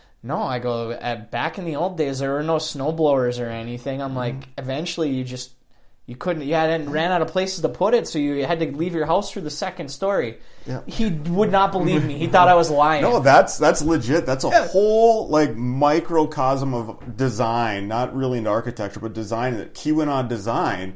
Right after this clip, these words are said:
Speaker 1: Yeah.
Speaker 2: And there's studies and, you know, historical record and books on it, how they just built a house with a door on the second floor to nowhere.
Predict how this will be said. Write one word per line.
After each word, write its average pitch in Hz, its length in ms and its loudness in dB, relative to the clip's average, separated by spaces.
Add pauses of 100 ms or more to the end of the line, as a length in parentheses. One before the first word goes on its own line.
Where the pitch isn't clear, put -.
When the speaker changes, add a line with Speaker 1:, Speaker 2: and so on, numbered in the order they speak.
(140)
Speaker 1:
Yeah. 208 260 4 (120)
Speaker 2:
And 135 160 0
there's 139 280 -2 (120)
studies 151 680 4
and, 107 400 -8
you 110 100 -8
know, 107 140 -6
historical 113 520 -2
record 156 340 0
and 113 100 -6
books 147 260 0
on 113 140 -4
it, 110 140 -4
how 131 200 2
they 135 140 0
just 131 260 -4
built 139 220 0
a 120 40 -4
house 135 200 0
with 123 100 -4
a 113 60 -2
door 127 280 0
on 143 60 -4
the 131 60 -4
second 135 320 -6
floor 135 200 -4
to 117 120 -4
nowhere. 110 560 -4